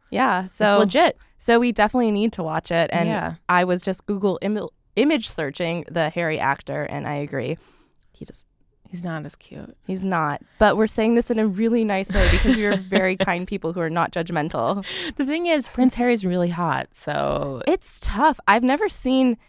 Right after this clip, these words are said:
Speaker 1: someone as hot as Harry play Harry in any of the movies.
Speaker 2: Yeah, it's kinda tough to match that and get the rascally spirit while you're at it. Um, and
Speaker 1: I
Speaker 2: there's also only so many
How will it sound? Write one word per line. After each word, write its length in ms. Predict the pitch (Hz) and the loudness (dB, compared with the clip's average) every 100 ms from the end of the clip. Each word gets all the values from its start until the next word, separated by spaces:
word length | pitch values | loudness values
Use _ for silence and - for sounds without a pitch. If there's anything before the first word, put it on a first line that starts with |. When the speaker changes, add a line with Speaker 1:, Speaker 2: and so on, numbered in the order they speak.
| _ | _
Speaker 1:
someone 540 | - - 240 233 214 - - | -4 2 4 4 2 -2 0
as 300 | 196 190 185 | 4 4 2
hot 380 | - 185 175 - | 4 6 6 4
as 160 | 175 170 | -6 -6
Harry 420 | - 185 165 156 | -4 -2 -2 -4
play 540 | 175 - 180 160 156 - | -8 -4 -2 -2 -4 -8
Harry 480 | 175 170 151 143 - - | -4 -4 -4 -6 -10 -8
in 160 | 170 - | -8 -4
any 260 | 175 170 | -4 -2
of 80 | 165 | -4
the 80 | 156 | -4
movies. 480 | 156 156 - - - | -4 -4 -8 -12 -10
Speaker 2:
Yeah, 160 | 185 247 | -6 -4
it's 180 | - - | -4 -4
kinda 300 | - 208 202 | -4 -2 -2
tough 400 | - 185 - - - | -4 -6 -10 -20 -14
to 100 | - | -8
match 380 | 165 156 170 - | -6 -6 -8 -6
that 300 | - - - - _ - | -6 -6 -10 -20 _ -4
and 100 | 170 | -2
get 200 | 170 - | -2 -2
the 80 | 156 | -2
rascally 500 | 139 143 - 156 147 | -2 -4 -6 -6 -6
spirit 400 | - 147 147 - | -8 -6 -6 -6
while 180 | - | -8
you're 140 | - - | -6 -4
at 180 | - - | -4 -4
it. 220 | 58 - - | -8 -10 -8
Um, 240 | 175 160 - | -6 -4 -2
and 40 | |
Speaker 1:
I 100 | 196 | 0
Speaker 2:
there's 80 | 226 | 0
also 280 | 269 320 - | 0 0 0
only 240 | 190 196 | 0 0
so 180 | 185 170 | 0 -2
many 320 | 170 165 160 | -2 -4 -6